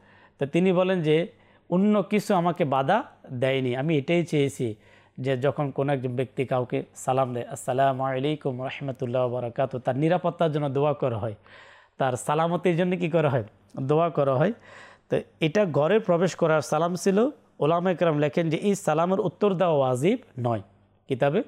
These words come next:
লেখা হয়েছে। অতঃপর হযরতে বিবি উম্মে তারিক বলেন, এর মধ্যে আমি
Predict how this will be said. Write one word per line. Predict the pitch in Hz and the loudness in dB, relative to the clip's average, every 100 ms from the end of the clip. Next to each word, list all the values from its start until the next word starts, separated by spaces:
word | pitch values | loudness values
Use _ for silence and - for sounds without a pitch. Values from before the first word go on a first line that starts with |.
| - - | -8 -6
লেখা | 117 120 110 | -4 -2 0
হয়েছে। | 107 104 - 110 - - - - - - _ | 0 -2 -8 -14 -16 -20 -20 -20 -20 -20 _
অতঃপর | 156 156 220 180 170 | -2 0 2 2 0
হযরতে | 139 180 202 202 208 | 0 2 2 2 2
বিবি | 156 160 196 | 2 2 2
উম্মে | 160 160 196 | 2 0 0
তারিক | - 147 151 214 - 147 | 0 2 4 2 2 0
বলেন, | 139 131 175 - _ _ _ _ _ _ _ _ _ _ - | 2 2 0 -4 _ _ _ _ _ _ _ _ _ _ -2
এর | 185 214 | 0 2
মধ্যে | 220 190 170 | 2 2 2
আমি | 170 190 185 | 4 2 2